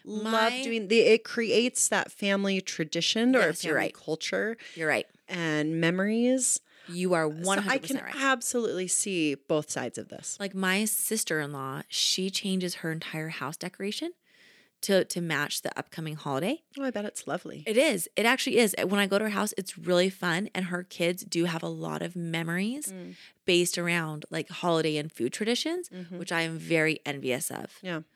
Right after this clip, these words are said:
Speaker 2: But for, but like this listener said, for me, I, it's just, like, too much work for me.
Speaker 1: Mm-hmm.
Speaker 2: But I like, ex-, I like enjoying other people doing it.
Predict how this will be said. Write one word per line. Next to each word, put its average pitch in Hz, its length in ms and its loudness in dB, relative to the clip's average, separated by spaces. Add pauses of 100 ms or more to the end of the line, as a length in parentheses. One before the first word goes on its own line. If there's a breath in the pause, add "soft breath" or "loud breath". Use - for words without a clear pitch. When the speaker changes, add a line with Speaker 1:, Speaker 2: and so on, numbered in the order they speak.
(120)
Speaker 2:
But 190 120 4
for, 190 240 -2 (160)
but - 160 -2
like 175 200 0
this 190 160 -4
listener 185 160 -2
said, 156 180 0
for 160 120 -6
me, 170 340 -4
I, - 160 -10
it's 170 160 -4
just, 160 160 -6
like, 160 200 -6 (200)
too - 160 -4
much 156 260 -6
work 151 260 -2
for 208 140 -4
me. 254 360 -6
Speaker 1:
Mm-hmm. 170 280 -8 (360)
Speaker 2:
But 185 160 0
I 170 180 2
like, 160 560 2 (360)
ex-, - 380 -6
I 180 120 0
like 208 260 -4
enjoying 202 340 -4
other 160 140 -2
people - 340 -14
doing 135 240 -14
it. - 60 -16